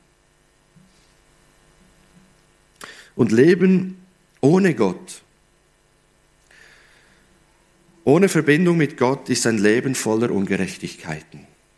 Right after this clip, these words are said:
Und ich glaube, auch dir wurden schon Ungerechtigkeiten angetan. Und wir selber sind Menschen, die anderen wiederum Ungerechtigkeiten antun.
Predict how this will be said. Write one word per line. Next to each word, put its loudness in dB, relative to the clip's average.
Und -2
ich 0
glaube, 0
auch -2
dir 2
wurden 0
schon -2
Ungerechtigkeiten -4
angetan. -6
Und 2
wir 4
selber 2
sind 0
Menschen, 0
die -2
anderen -2
wiederum 0
Ungerechtigkeiten 0
antun. -6